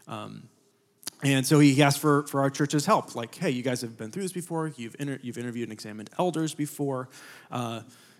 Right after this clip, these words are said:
but the situ-, that's, that situation, there were kinda some similarities. Like a, a church that's been planted, asking for help from the church, from, or the place from the, from whom they were planted.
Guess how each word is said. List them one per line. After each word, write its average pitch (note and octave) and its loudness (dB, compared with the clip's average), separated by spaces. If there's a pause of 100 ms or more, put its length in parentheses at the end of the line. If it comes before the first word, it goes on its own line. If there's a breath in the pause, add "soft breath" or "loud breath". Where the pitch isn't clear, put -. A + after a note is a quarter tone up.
(100)
but D3+ 0
the D3+ 6
situ-, F3 2
that's, E3 4
that D3 0
situation, D3+ 2
there D3 2
were C#3 0
kinda D#3 -2
some D3 -2
similarities. C3+ 0 (320)
Like A2 -8
a, A#2 -6
a B2 -4
church - 0
that's C3 -2
been A2+ -12 (340 soft breath)
planted, C3+ -4 (280)
asking C3 -4
for A#2+ -12
help - -6
from A2 -12 (400 soft breath)
the B2+ -10
church, - -8
from, - -6
or B2 -6
the A#2+ -12
place B2+ 0
from - -14
the, B2 -14 (640)
from A#2+ -8
whom B2+ -4
they A2+ -4
were G#2+ -8
planted. A2 -10